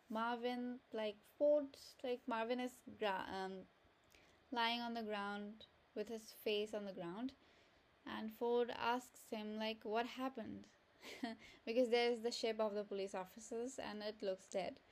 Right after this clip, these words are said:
So Marvin tells that, "You don't want to talk to me because everybody hates me," and all those kind of things. He's always depressed. He's, like, chronically depressed robot. So he is depressed, and,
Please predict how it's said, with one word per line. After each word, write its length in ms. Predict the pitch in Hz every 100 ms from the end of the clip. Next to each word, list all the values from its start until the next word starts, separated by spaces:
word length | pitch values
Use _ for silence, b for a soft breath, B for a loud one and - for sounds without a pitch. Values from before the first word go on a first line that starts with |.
| B B -
So 120 | -
Marvin 540 | 247 240 240 247 262
tells 420 | 262 254 254 262 254
that, 420 | 254 240 233 233 - _ _ - _ _ -
"You 120 | 269
don't 180 | 277 269
want 160 | 233 226
to 80 | 233
talk 300 | 196 196 -
to 100 | 214
me 200 | 202 190
because 440 | 190 190 202 196 190 -
everybody 460 | - 226 226 202 196
hates 340 | 196 190 185
me," 140 | 208 196
and 140 | 185
all 200 | 180 180
those 200 | 190 196
kind 200 | 202 185
of 120 | 196
things. 220 | - 233 269
He's 240 | 285 277
always 260 | 202 190 190
depressed. 640 | - - 185 180 180 -
He's, 260 | 214 208 202
like, 160 | 190 - -
chronically 640 | 226 214 214 214 208 196 -
depressed 560 | 185 - 190 185 -
robot. 540 | 185 185 180 202 262 - B B B B B - - - - -
So 180 | 247
he 340 | 269 269 254 262
is 120 | 254
depressed, 580 | 240 233 247 233 254 -
and, 320 | - - 233